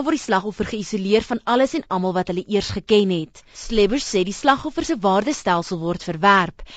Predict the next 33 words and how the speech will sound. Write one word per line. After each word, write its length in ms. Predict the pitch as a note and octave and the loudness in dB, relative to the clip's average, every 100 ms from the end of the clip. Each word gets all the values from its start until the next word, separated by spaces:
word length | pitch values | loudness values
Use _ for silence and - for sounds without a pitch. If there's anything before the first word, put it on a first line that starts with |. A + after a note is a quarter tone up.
| - - | -20 -6
en 160 | G#3 | -2
dan 220 | F#3+ F#3+ A3 | 2 2 2
tree 160 | E4+ | 0
daar 240 | A3 F3 F3+ | 2 2 0
'n 80 | A3+ | 0
tipe 180 | B3+ | 0
blinde 320 | F#3+ G3 G#3+ C4+ | 2 2 4 4
aanvaarding 640 | C4 - C4+ C4 B3 B3 | 2 2 4 4 4 0
in, 300 | E3+ D#3+ D#3 - - - | 0 -4 -6 -10 -20 0
waar 160 | F#3+ F#3+ | 2 2
die 80 | E3+ | 0
persoon 500 | G3 - G3 C#4+ D4+ | -4 -2 0 0 2
wat 120 | G3+ | 0
die 100 | F3+ | 0
slagoffer 500 | - G3+ G3 F#3+ F3 | 0 0 0 -2 -2
breinspoel 640 | F3 G#3 A#3 - A#3+ A#3 - | 2 2 0 -2 -4 -2 2
al 200 | B3 C4 | 4 4
die 120 | B3+ | 4
mag 320 | G3+ A3 A3 | 6 6 6
het. 360 | F#3+ D#3+ - - _ - | 0 -2 -6 -20 _ -6
Hy 100 | G3+ | 0
sê 240 | A3 B3 G#3+ | 2 2 2
dit 160 | G#3+ | 2
is 100 | D#4 | 0
waar 160 | - D#4 | 0 0
godsdiens 560 | - D#4 - - F#3+ B3+ | 2 0 -2 -4 -2 2
'n 60 | |
belangrike 560 | A3+ A#3 A3+ D4+ E4+ F4 | 4 4 4 2 0 0
rol 200 | F#3 E3+ | 0 -2
speel 300 | - G3+ F#3 | -4 -2 0
in 120 | F#3+ | 0
die 80 | F3 | 0
breinspoelproses, 1120 | F#3+ A3+ B3+ - F#3 F#3 F3 - A3 D#3 - | 0 0 -2 -4 -6 -6 -8 2 2 2 -6